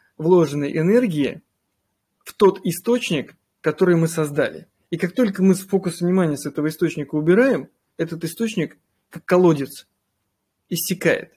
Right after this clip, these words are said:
То есть коло-, колодец высыхает, если мы перестаём этот колодец обслуживать. Какое это дело, неважно, во что мы вложили деньги. Пусть это будут акции фондового рынка, возможно, это рынок криптовалюты,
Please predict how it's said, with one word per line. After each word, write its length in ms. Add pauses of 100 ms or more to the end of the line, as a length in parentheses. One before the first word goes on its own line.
(600)
То 80
есть 80
коло-, 360
колодец 440
высыхает, 640
если 180
мы 140
перестаём 600 (240)
этот 300
колодец 420
обслуживать. 720 (400)
Какое 340
это 120
дело, 260
неважно, 500
во 100
что 160
мы 120
вложили 320
деньги. 360 (300)
Пусть 160
это 180
будут 220
акции 280
фондового 460
рынка, 400 (300)
возможно, 360
это 180
рынок 260
криптовалюты, 800